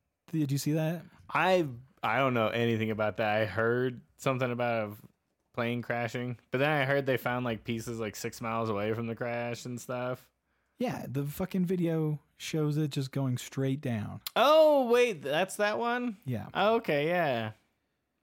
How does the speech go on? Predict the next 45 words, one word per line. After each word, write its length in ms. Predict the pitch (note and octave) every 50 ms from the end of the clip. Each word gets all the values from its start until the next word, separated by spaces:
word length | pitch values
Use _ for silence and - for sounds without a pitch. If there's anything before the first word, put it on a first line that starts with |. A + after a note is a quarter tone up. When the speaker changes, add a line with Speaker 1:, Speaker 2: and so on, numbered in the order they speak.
| _ _ _ _ _ _ _
Speaker 2:
<laughs> 300 | - B3 F#3+ - F3 D#3 - - - - - C3+ - -
Yeah, 160 | - C3+ C3
usually 380 | C3 C3 C#3 C#3+ D3 D3 C#3+ C3
planes 300 | - - C3+ C3+ C3 B2
don't 180 | B2+ B2 A#2 A2
do 180 | A#2+ B2 A#2+ A2+
that. 240 | A2 G#2+ G#2 - - - - - _ _ _ _ _ _ _ - - - _
Speaker 1:
Well, 100 | - C#4
yeah, 140 | D#4 D#4 C#4+
that's 220 | F3+ F#3 F#3+ -
what, 240 | - G#3 F#3+ - - _ _ _ _
that's 160 | - G#3 G3
what 60 | G#3 F#3+
makes 220 | F#3+ F#3 - -
me, 280 | G3 F#3+ F#3+ F3+ E3+ -
that's 180 | D3+ E3+ F3+ -
what's 200 | - F3+ D#3 -
been, 280 | - _ - E3+ E3 E3+
like, 160 | D#3+ D#3 D3
the 80 | D#3
thing 200 | D3 D3 D#3+ E3
that, 140 | D3+ D3 C#3+
like, 400 | C3+ B2+ A#2+ A#2+ G#2+ _ - - _ _ _ _ _ _ _ _
comforts 420 | - - E3 D#3 - E3+ D#3+ - -
me 140 | F3 F3
about 220 | F3 D#3 D#3+ D3 C3
planes 320 | - - D3+ D#3 F3+ F3+ D#3+
is 100 | C#3 -
somebody 260 | - C#3+ C3+ C3+ C3
told 280 | B2 - C#3+ C#3 C3
me 320 | B2+ B2+ B2+ B2 B2 A#2+ A2 _ _ _ _ _ _ _ _ _
they 100 | _ D3
wanna 380 | D3+ C#3+ C3+ D3 F#3 G3+ D3+ A#2
stay 240 | - - - B2 A#2
in 80 | A2+
the 140 | A2 A2+ C3
air, 160 | F3+ E3 C3+
and 100 | A#2+ A2
it's 140 | A2 - -
true. 380 | - - - G#3 F3+ A2+ F#2 - _ - - -
Speaker 2:
Oh, 120 | F3+ G#3+
yeah. 160 | G#3+ G3+ G#3+
Speaker 1:
Like, 240 | F#3 E3+ D#3+ D3 -
it 100 | D#3+ D3
just, 360 | C#3 - F3+ D#3+ - - -